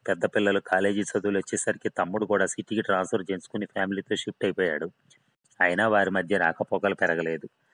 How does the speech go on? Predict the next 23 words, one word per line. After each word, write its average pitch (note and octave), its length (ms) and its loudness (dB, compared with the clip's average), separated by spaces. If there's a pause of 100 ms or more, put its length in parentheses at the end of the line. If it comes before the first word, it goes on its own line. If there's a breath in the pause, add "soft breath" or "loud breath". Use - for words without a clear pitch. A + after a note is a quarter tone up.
(640)
అద్దెలు F#2 380 4
తక్కువని G2+ 400 0
కుమార్ G2+ 360 2
శివార్లలో G2+ 560 2
ఇల్లు F#2 160 0
తీసుకున్నాడు. E2+ 600 -2 (220)
వాళ్ళు F2+ 240 2
ఒకటి F#2+ 180 0
రెండు F#2 140 -2
సార్లు F#2+ 300 2
వచ్చినా A2+ 300 0
సుజాత G#2+ 420 0
ఒక్కసారైనా G2 640 2
వాళ్ళ F2+ 220 2
ఇంటికి F2+ 220 -4
వెళ్ళలేదు. E2 460 0 (1800 soft breath)
"ఆ, A#2+ 380 6
అంత A#2 160 0
దూరం A2 340 2
పిల్ల G#2 240 2
వడలిపోతుంది, G2 760 2
ఏం G2+ 140 2
వెళ్తాంలేండి" F2+ 760 0